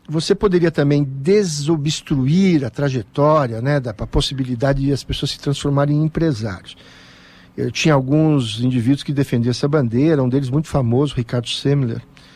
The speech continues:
escreveu um livro também, ficou, ficou antológico, né, chamado Virando a Própria Mesa. O que ele fazia? Ele tinha uma empresa de fogões, chamava Senco. Ele pegava lá um chefe de seção,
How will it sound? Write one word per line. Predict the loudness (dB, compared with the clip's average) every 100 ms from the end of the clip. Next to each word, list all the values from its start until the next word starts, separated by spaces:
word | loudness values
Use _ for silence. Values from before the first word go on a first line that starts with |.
| -20 -20
escreveu | -6 -2 2
um | 2
livro | 2 0
também, | -2 -2 -4
ficou, | -6 -12
ficou | -6 -4
antológico, | -2 0 2 0 0 -2
né, | -4
chamado | -2 0 0 2 0
Virando | 0 0 0 0
a |
Própria | -2 -2 0
Mesa. | 2 0 0 -6 -18 -20
O | -4
que | -2
ele | 0
fazia? | 0 0 -2 -8 -10 -16 -6
Ele | -4
tinha | 0
uma | 2
empresa | 2 0
de | 0
fogões, | 0 0 0 0
chamava | -2 -2 -2
Senco. | -4 -2 -2 -2 -8 -18 -20 -20 -20 -20 -20 -20 -20 -20
Ele | -10 -2
pegava | 2 4 4
lá | 2
um | 2
chefe | 2 0 0
de | -4
seção, | -6 -2 -2 -2